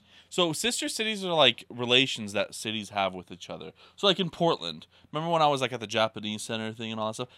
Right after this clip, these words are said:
That's that area of Japan, like, the people that came from there to build that and all that stuff,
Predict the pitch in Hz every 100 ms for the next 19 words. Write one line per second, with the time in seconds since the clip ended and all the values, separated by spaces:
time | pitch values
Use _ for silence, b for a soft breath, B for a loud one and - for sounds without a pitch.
0 | b 156 - - - - - - 127 143
1 | 117 - - - - _ _ - 120 127
2 | 139 120 107 113 117 107 120 104 - 95
3 | 113 113 104 - 104 104 110 107 95 104
4 | 95 107 110 101 113 110 127